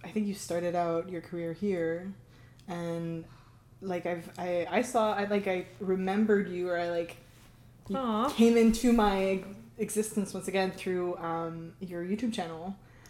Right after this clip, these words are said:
Speaker 1: I don't remember what I
Speaker 2: Oh.
Speaker 1: was looking for, maybe, like, Queer Ottawa or something.
Speaker 2: <laughs>
Speaker 1: And then you popped up and I was like, "Ah." And then, uh, it was like, "Oh, I remember seeing their face on, like, posters."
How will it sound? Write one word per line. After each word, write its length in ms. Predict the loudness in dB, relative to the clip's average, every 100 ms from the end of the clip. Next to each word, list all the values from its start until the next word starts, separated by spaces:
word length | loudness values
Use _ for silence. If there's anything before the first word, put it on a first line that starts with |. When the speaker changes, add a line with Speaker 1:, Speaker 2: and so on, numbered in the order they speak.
| -10 4
Speaker 1:
I 40 |
don't 100 | 6
remember 280 | 8 8 6
what 200 | 6 8
I 40 | 8
Speaker 2:
Oh. 40 |
Speaker 1:
was 100 | 8
looking 200 | 6 2
for, 240 | 2 0 0
maybe, 220 | 2 2
like, 180 | 2 -2
Queer 300 | -2 2 2
Ottawa 320 | 0 -2 -4
or 120 | -6
something. 380 | 2 2 8 8
Speaker 2:
<laughs> 80 | 8 6
Speaker 1:
And 120 | 8
then 180 | 8 10
you 120 | 8
popped 300 | 8 8 8
up 100 | 6 2
and 80 |
I 40 | 0
was 80 | -4
like, 140 | -8 -10 -10
"Ah." 460 | -8 -4 -2 -2 -2 2 2 4
And 220 | 6 8
then, 400 | 10 10 8 6 2 -6 0
uh, 340 | 4 4 4
it 60 | 2
was 160 | 2
like, 260 | 2 2 -2 -4
"Oh, 160 | 0 2
I 60 | 2
remember 300 | 0 0 -2
seeing 340 | 0 0 2
their 140 | 2 2
face 460 | 0 0 0 -2
on, 180 | -2 0
like, 260 | 0 -2 -6
posters." 760 | -6 -6 -2 2 4 2 -2